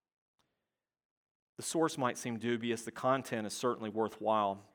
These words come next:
This is a person who's a rabbi, actually, in the United Kingdom, and he writes about the power of habits.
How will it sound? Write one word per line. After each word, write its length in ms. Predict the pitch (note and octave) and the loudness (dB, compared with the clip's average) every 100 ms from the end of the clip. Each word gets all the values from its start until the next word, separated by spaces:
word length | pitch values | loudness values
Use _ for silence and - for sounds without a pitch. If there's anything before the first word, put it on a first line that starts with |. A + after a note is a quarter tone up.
| _ - - | _ -20 -16
This 100 | F#3 | -6
is 60 | F#3+ | -4
a 40 | |
person 260 | - E3+ D3+ | 4 4 4
who's 80 | A#2+ | 0
a 60 | |
rabbi, 520 | A2 A#2+ B2+ A2+ G2 G2 | 4 10 10 10 6 6
actually, 440 | G2+ F#2 - A2 | 2 0 -2 -2
in 80 | G#2+ | -2
the 60 | |
United 340 | G#2+ A2+ A2+ G#2+ | -2 0 -2 -4
Kingdom, 460 | - B2+ A#2 F#2+ F#2 _ _ _ _ _ _ _ _ _ - | -6 -4 -4 -6 -12 _ _ _ _ _ _ _ _ _ -14
and 140 | B2 B2 | -6 -4
he 200 | B2 A#2 - - | -4 -8 -18 -14
writes 400 | D#3+ C#3+ G3+ - | 2 4 4 2
about 400 | D3 C3 C3 - - - - _ | 0 4 4 2 -6 -20 -20 _
the 60 | - | -12
power 380 | - C#3+ C#3+ A#2 | 0 4 6 4
of 60 | |
habits. 680 | - - G#2 F#2+ - - - | 0 0 0 0 -6 -12 -20